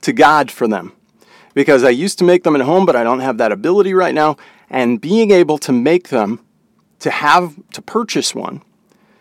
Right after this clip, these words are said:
is, it's like health to my bones. Yeah, I'm so excited. So I go in with great excitement. Now, yesterday I was late because we go and teach the Bible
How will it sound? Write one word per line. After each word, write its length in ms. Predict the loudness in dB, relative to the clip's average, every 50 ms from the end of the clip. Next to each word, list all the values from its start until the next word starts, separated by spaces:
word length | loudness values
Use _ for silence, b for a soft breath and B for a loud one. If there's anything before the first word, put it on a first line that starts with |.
| _ _ _ _ _ _
is, 480 | 2 4 6 6 4 2 -2 -4 -6 -10 _ _ _ _ _ _ _ _ _ _ _ -10
it's 220 | -10 -8 -6 -6
like 400 | -6 -6 -8 -10 -14 _ _ _ _ _
health 280 | -4 0 0 0 2 2
to 60 | 0 2
my 100 | 2 2
bones. 400 | 2 0 -2 -4 -8 -16 -20 -20 _ _ _ _ _ _ _
Yeah, 100 | 0 0
I'm 100 | 0 0
so 200 | 2 2 2 2
excited. 480 | 2 0 0 0 0 -2 -6 -12 -6
So 180 | 0 2 2 4
I 80 | 4 4
go 180 | 4 4 6
in 260 | 6 6 4 2 2 b b b b b b
with 200 | b -2 0 2
great 180 | 4 4 4 4
excitement. 460 | 2 0 -2 -2 -2 -2 -2 -4 -2
Now, 100 | 0 0
yesterday 480 | 2 4 2 2 2 0 0 2 4 4
I 60 | 4
was 160 | 4 2 0
late 280 | 0 -2 -2 -2 -8 -18 _ _ _ _ _ _ _ B B B B B B
because 680 | -6 0 2 4 4 4 2 0 -2 -4 -4 -6 -12 -18 _ _ _ _ _
we 120 | -8 -2
go 100 | 0 0
and 100 | 0 0
teach 240 | -2 -6 -10 -10 -10
the 80 | -10 -4
Bible 500 | -4 -2 -2 -2 -2 -4 -4 -8 -8